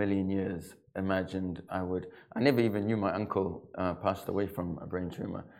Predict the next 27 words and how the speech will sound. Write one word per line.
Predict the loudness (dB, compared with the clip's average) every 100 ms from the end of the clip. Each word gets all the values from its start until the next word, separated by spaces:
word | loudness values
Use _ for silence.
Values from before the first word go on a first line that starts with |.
| -20 -20 _
until | -10 -2 0
my | 2
mother | 2 2 2
called | 2 2 2
me | 0
the | -2 0
day | 0 0
and | 2
said, | 2 2 -4 -16 -18 -20 _ _ _ 0
"It's | 4 6
happening | 6 8 6 8
to |
you | 10 12
now." | 12 10 8
I | 4
said, | 4 4
"Wait, | 4 4
what? | 2 -2 2
What's | 4 6
happening?" | 4 4 0 -2 -4
She | 2
said, | 6 8
"Well, | 8 8
your | 6 6
uncle | 6 2
passed | 2 2 4
away | 10 10